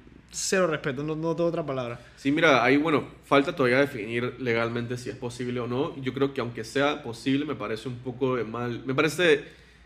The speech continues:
Speaker 2: me
Speaker 1: mal
Speaker 2: parece
Speaker 1: gusto, sí.
Speaker 2: no solo mal gusto, sino como realmente desconsiderado con la población,
Speaker 1: Ujú.
Speaker 2: eh, panameña. O sea, esta es una persona que tiene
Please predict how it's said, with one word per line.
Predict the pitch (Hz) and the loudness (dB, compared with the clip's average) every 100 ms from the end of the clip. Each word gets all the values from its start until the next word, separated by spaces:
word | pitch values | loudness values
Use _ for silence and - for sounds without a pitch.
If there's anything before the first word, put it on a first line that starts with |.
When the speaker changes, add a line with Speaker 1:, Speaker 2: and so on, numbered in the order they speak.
| - | -8
Speaker 2:
me | 170 | -2
Speaker 1:
mal | 139 | 6
Speaker 2:
parece | 139 185 175 160 147 123 | 6 6 4 6 6 4
Speaker 1:
gusto, | - | 0
sí. | 180 147 123 | -6 -6 -4
Speaker 2:
no | 139 160 | 0 0
solo | 165 208 | 4 2
mal | 190 190 190 185 | 4 4 4 2
gusto, | 226 220 135 | -4 0 -2
sino | - 123 131 131 | 0 0 0 -2
como | 180 175 156 131 117 104 - - _ _ _ - - - _ - - | -4 -4 0 0 0 -4 -8 -20 _ _ _ -20 -20 -20 _ -20 -8
realmente | 135 147 156 147 156 160 143 | -4 -2 -2 -4 -2 0 0
desconsiderado | 123 120 131 117 - 117 110 127 135 147 165 - - _ _ _ _ _ _ _ _ _ - - - _ | -2 -6 -8 -8 -6 -4 0 2 4 2 -2 -14 -20 _ _ _ _ _ _ _ _ _ -20 -20 -20 _
con | 131 113 107 101 87 - | -4 -4 -6 -12 -16 -8
la | 120 120 | -6 -2
población, | 117 110 107 127 127 135 143 143 | -2 -2 -4 -4 -4 -4 -8 -12
Speaker 1:
Ujú. | 147 123 120 - | -12 -12 -14 -10
Speaker 2:
eh, | 117 107 104 | -4 -4 -6
panameña. | - 107 107 120 120 120 123 | -8 -8 -2 -2 0 -2 -4
O | 123 | -10
sea, | |
esta | 113 123 | -10 -2
es | |
una | 131 | -2
persona | - 117 123 | -2 -8 -10
que | 110 | -10
tiene | - 123 123 123 | -10 -6 -6 -6